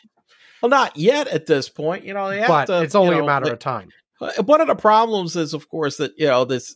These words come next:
Speaker 1: i-, you know, he w-, the, the, the damn, uh, exchange was based in the Bahamas, uh, multinational, like you said, unregulated. Um,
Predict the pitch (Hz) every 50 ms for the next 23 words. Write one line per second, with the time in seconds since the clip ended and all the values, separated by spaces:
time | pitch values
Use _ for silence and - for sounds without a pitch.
0 | - - - - - 135 139 - - 147 151 113 110 135 175 247 254 226 202 -
1 | - 156 151 - 160 160 156 156 156 156 170 170 233 240 247 240 240 226 208 185
2 | 165 143 135 _ _ _ - 143 135 135 135 131 127 - - - - - - 175
3 | 196 196 170 - 113 110 - 165 185 190 175 - 139 123 104 101 98 87 - 135
4 | 147 147 143 143 143 139 135 127 120 - - - _ _ _ _ _ _ - _
5 | _ _ _ _ - - 90 104 104 98 - - - - _ _ - - 104 -
6 | _ - 147 147 160 180 170 - 156 113 104 113 127 139 143 139 - - 147 139
7 | 135 120 120 117 - - 123 110 - - 185 175 - - - - 175 180 175 135
8 | 101 95 110 127 131 131 139 143 139 139 139 135 135 127 131 127 127 120 - -
9 | - 92 95 95 101 101 98 98 98 95 101 104 107 117